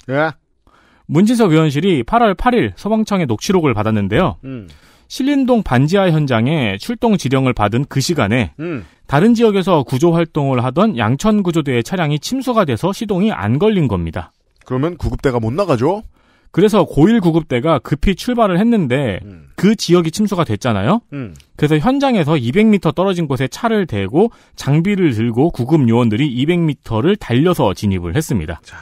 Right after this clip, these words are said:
Speaker 1: 잘 기억해 주십시오. 침수가 돼서 구급 요원들이 일부러 일을 더 했고 어떤 구급 요원들은 출동을 못 했습니다.
Speaker 2: 네. 근데 이미 반지하에는 물이 들어차서 현관으로는 못 들어가잖아요.
Speaker 1: 음.
Speaker 2: 철창을 부숴야 돼요.
Speaker 1: 음.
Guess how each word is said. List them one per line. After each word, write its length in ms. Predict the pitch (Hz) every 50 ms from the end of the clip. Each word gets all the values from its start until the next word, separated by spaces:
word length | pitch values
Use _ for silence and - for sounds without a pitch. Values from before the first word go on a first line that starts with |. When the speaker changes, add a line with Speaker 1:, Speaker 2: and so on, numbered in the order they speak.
| - - - - - -
Speaker 1:
잘 220 | - - - 107 110
기억해 340 | 101 110 113 110 - - 101
주십시오. 560 | 87 85 82 - - - - - 85 78 82
침수가 560 | - - - 175 175 175 165 165 147 151 131
돼서 560 | 107 113 104 95 - 160 175 202 220 226 233 233 - - - - - _ _ _ _ -
구급 400 | - 127 127 165 214 214 214 202
요원들이 440 | 196 185 185 180 175 165 170 160 160
일부러 420 | 151 170 185 175 180 175 175 156
일을 300 | 127 117 120 127 127 120
더 180 | - - 107 101
했고 540 | 107 104 _ - - 147 165 185 196 190 -
어떤 380 | 87 107 - - - 170 170 156
구급 300 | 127 113 120 123 120 123
요원들은 460 | 117 113 110 110 107 123 156 185 196
출동을 460 | - - 208 185 - 170 156 175 170
못 300 | 135 113 127 127 - -
했습니다. 640 | 160 - - - 95 80 - - 60 76 120 170 226 _ -
Speaker 2:
네. 320 | 127 123 113 95 78 73 - _ _ _ _ _ _ _ _ _
근데 200 | - - 247 262
이미 180 | 185 175 220 214
반지하에는 640 | - - 139 139 175 185 240 233 220 214 208 196 143
물이 200 | 113 120 156 170
들어차서 580 | - 127 135 135 - 131 117 170 170 151 127 120
현관으로는 540 | 156 214 233 247 247 233 214 208 190 160
못 180 | 113 101 127 -
들어가잖아요. 720 | - 190 180 147 117 107 104 95 90 104 165 196 147 90 82
Speaker 1:
음. 300 | 143 135 120 98 85 78 -
Speaker 2:
철창을 380 | - - 277 - 294 262 226 151
부숴야 400 | - - 131 175 190 180 143 117
돼요. 400 | 104 95 90 98 123 120 90 78
Speaker 1:
음. 260 | - 156 143 110 85